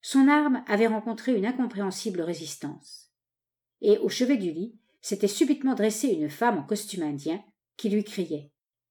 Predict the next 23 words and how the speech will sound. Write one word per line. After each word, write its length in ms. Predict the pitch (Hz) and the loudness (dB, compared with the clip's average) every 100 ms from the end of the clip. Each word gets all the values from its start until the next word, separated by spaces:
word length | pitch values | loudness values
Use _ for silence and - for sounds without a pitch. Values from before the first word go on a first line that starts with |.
| - | 0
Assassin ! 680 | 247 - 247 240 240 208 - - - - | 2 4 4 4 0 -2 -4 -20 -20 2
Assassin 540 | 285 277 311 - 294 | 4 8 8 8 6
une 160 | 262 240 | 6 4
seconde 500 | 226 - 311 285 233 | 0 4 6 6 2
fois ! » « 400 | - 214 - _ _ _ _ _ _ _ _ _ _ _ 175 | -4 -8 -8 _ _ _ _ _ _ _ _ _ _ _ -4
Miss 220 | 151 180 | -2 -2
Ada ! » 340 | 170 190 185 - _ _ _ | 0 0 0 -6 _ _ _
hurla 280 | 233 208 208 | 4 6 6
James 240 | 202 208 196 | 4 2 2
Gobson 360 | 214 196 214 202 | -2 -2 -2 -2
à 60 | |
cette 200 | - 196 | -2 -2
apparition 480 | 190 190 180 - 196 | 0 0 -2 -4 -6
terrible. 560 | - 208 185 180 - - _ _ _ _ _ _ _ _ _ - | 2 2 2 -2 -10 -18 _ _ _ _ _ _ _ _ _ -2
Et 80 | 233 | 4
l'œil 220 | 262 226 | 4 4
hagard, 440 | 196 202 262 262 185 - _ _ - | 2 2 0 0 -4 -16 _ _ -6
la 80 | |
bouche 360 | 170 170 - - | -6 -4 -6 -6
écumante, 640 | - - 202 269 247 - - _ _ - | -8 -4 0 2 0 -4 -20 _ _ -4
les 100 | 180 | -2
traits 240 | - 165 | -2 0
bouleversés, 720 | 233 269 226 208 - 254 262 | 4 6 4 0 -2 -4 -4